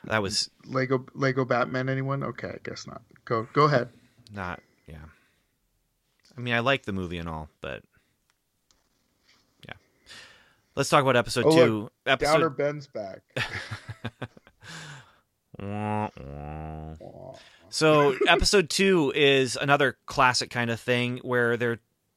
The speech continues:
Speaker 1: just basically trying to hide the s-, the powers. You know, this is Mork and Mindy, where, uh, Mindy is having to work hard to make sure nobody knows what Mork can do. This is,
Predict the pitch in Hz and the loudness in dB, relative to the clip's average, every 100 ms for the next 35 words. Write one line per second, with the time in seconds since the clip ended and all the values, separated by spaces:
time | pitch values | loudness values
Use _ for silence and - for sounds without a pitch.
0 | _ 139 - 151 139 131 - 120 113 - | _ -10 -4 -2 -2 -4 -4 -2 -2 0
1 | 127 120 113 110 110 120 107 - - 117 | 2 4 4 0 -4 -8 -8 -8 -8 -4
2 | 104 87 80 78 - - 101 98 110 117 | -2 -2 -4 -8 -10 -8 -6 -6 -6 -6
3 | 117 113 120 123 110 110 110 110 110 98 | -6 -2 -2 -2 -4 -4 -4 -6 -6 -4
4 | 104 101 101 98 - - - _ 107 101 | -2 0 0 -4 -12 -20 -20 _ -6 -2
5 | 107 107 107 101 107 104 101 104 98 107 | -4 -2 -4 -2 -2 -4 -4 -6 -4 -2
6 | 101 98 101 - 104 98 95 98 98 98 | -2 -4 -6 -6 -6 -6 -6 -6 -8 -10
7 | 92 104 95 - 101 95 95 151 156 151 | -10 -8 -8 -8 -10 -10 -2 2 4 4
8 | 147 143 120 107 110 104 - 123 110 101 | 4 2 -2 -6 -6 -2 -4 -4 -6 -6
9 | 98 95 | -6 -8